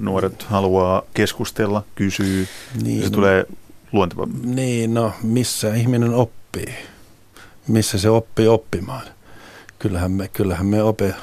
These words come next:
Speaker 2: o-, opitaan oppimaan koulussa. Ei tässä sen kau-, kummoisempi juttu. Et si-, koko, koko se, äh, se filosofia, joka, joka siinä maailmassa on, niin se on ollut kovin erilainen kuin se filosofia, jota, jota, tota,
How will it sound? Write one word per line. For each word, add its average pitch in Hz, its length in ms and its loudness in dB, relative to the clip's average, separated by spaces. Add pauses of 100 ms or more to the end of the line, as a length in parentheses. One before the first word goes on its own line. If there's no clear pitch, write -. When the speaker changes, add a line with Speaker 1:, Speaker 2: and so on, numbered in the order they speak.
(160)
Speaker 2:
o-, 113 260 -2
opitaan 110 400 2
oppimaan 110 480 2
koulussa. - 640 -2 (120)
Ei 104 140 -2
tässä - 180 -2
sen 117 180 4
kau-, 95 300 0
kummoisempi 90 520 -2
juttu. 90 280 -10
Et 87 80 -8
si-, 113 160 -2 (360)
koko, 110 400 0
koko 117 300 2
se, 123 160 4
äh, 113 420 -4
se 127 160 0
filosofia, 107 680 2
joka, 104 340 0
joka 107 220 -4
siinä 117 260 0
maailmassa 107 540 0 (460)
on, 113 260 4
niin 98 140 -2
se 113 100 0
on 95 140 0
ollut 101 140 -4
kovin 120 240 4
erilainen 95 580 4
kuin - 140 -10
se 98 100 -8
filosofia, 95 580 -2
jota, 95 360 -2
jota, 98 240 -6
tota, 101 380 -2